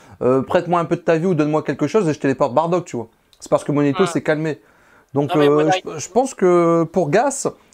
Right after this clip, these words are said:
Speaker 1: c'est pas aussi facile que ça. Est-ce qu'il lui aurait demandé, parce que Torambo, c'est un négociateur, il aime bien parler avec les gens, même avec les ennemis, je pense.
Speaker 2: Non, mais ce qui est sûr, c'est que pour téléporter Gas, c'est pas possible, puisque, parce qu'il aurait pas voulu.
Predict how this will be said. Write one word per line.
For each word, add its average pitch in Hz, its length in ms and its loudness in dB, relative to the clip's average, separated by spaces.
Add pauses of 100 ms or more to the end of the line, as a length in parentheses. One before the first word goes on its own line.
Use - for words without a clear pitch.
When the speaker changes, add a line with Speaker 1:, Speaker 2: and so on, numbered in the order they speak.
Speaker 1:
c'est 170 160 0
pas 233 100 2
aussi 226 220 -2
facile 214 280 -2
que 214 100 2
ça. 190 160 0
Est-ce 165 120 -2
qu'il 180 120 2
lui 175 140 2
aurait 180 200 4
demandé, 190 240 0
parce - 100 -8
que 180 80 -4
Torambo, 202 300 2
c'est 247 100 -2
un 202 40 -2
négociateur, 180 460 0
il 165 80 2
aime 165 80 0
bien 220 100 2
parler 226 180 0
avec - 80 -6
les 208 100 2
gens, 190 100 0
même 185 160 0
avec 208 140 0
les 202 120 0
ennemis, 202 200 0
je - 80 -10
pense. 131 220 -6
Speaker 2:
Non, - 540 -20
mais 190 120 -10
ce - 120 -8
qui 202 140 -10
est 190 80 -4
sûr, 233 300 0
c'est 185 160 -6
que 185 120 -10
pour 175 240 -6
téléporter 170 540 -8
Gas, 196 160 0
c'est 170 180 -6
pas 160 160 -6
possible, 165 260 -12
puisque, - 260 -10
parce 175 200 -4
qu'il 170 160 -10
aurait 165 140 0
pas 175 140 -6
voulu. 233 320 -10